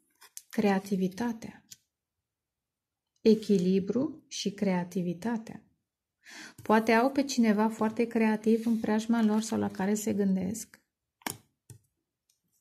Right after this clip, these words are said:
Și din acest motiv apare totuși muzica. Pentru cineva există arta, există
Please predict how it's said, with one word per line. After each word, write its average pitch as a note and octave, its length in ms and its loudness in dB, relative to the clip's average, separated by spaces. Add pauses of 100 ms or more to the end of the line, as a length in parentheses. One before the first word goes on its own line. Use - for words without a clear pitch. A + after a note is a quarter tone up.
(680)
Și - 80 -20
din F#3 160 -4
acest G3+ 360 -6
motiv G#3 340 -2
apare G#3 380 -2
totuși G#3+ 420 -2
muzica. A3+ 520 0
Pentru G3 360 -4
cineva F#3+ 760 -2 (440)
există G3+ 1000 -2 (760)
arta, B3 720 -8 (840)
există A3 880 2